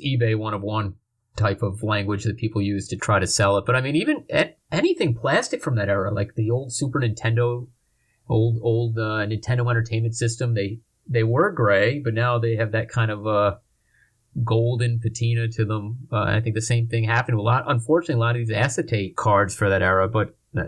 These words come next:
you know, I guess when new technology comes out, there's some bugs. And unfortunately for us collectors, one of the bugs of the, the chromium stuff is they, they turn green. And it's funny 'cause, like, some of the, the white players look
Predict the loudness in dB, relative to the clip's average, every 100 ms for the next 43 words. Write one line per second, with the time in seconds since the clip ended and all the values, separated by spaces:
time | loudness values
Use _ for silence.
0 | -4 -4 -2 0 2 0 0 -2 0 0
1 | 0 -2 2 2 2 -2 -2 -2 0 2
2 | 2 0 -2 -2 0 2 4 2 0 -4
3 | -4 -4 -8 _ _ _ _ _ _ -2
4 | 0 2 0 0 -2 -2 2 2 2 0
5 | -2 2 0 0 -2 0 0 0 0 0
6 | 2 2 0 -8 -10 -12 _ _ _ -8
7 | 0 0 2 0 0 0 -2 0 -2 0
8 | 0 0 2 2 2 0 0 -2 0 0
9 | -2 -10 _ _ _ _ _ -2 -2 0
10 | -2 -2 0 -2 -2 -4 -2 0 0 -2
11 | -6 0 0 0 -2 0 2 0 -2 -2
12 | 2 4 4 4 2 4 4 4 2 2
13 | 4 4 2 0 -2